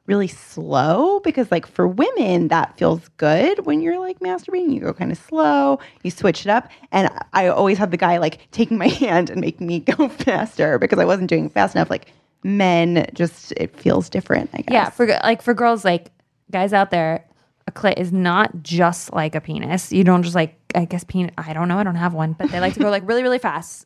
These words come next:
Speaker 2: and that's it. But, like, girls like to switch it up. Like, sometimes
Speaker 1: Yeah.
Speaker 2: going really slow is actually, like, the best thing you want. 'Cause if you go too fast on a clit, they're very sensitive, and they can get numb.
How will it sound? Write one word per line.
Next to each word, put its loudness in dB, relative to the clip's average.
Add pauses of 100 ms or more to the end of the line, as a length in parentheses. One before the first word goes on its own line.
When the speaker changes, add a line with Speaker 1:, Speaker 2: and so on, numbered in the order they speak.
Speaker 2:
and -2
that's 0
it. -2 (400)
But, 4
like, 2 (460)
girls 4
like 2
to -10
switch -2
it -2
up. 2
Like, -4
sometimes -6
Speaker 1:
Yeah. -2
Speaker 2:
going 0
really -2
slow 0
is -8
actually, -10
like, -8
the -6
best -2
thing -4
you -2
want. -2
'Cause -8
if -2
you 2
go 2
too -2
fast 2
on -2
a -4
clit, -4
they're 0
very -4
sensitive, -2 (380)
and 0
they 2
can 0
get 0
numb. -6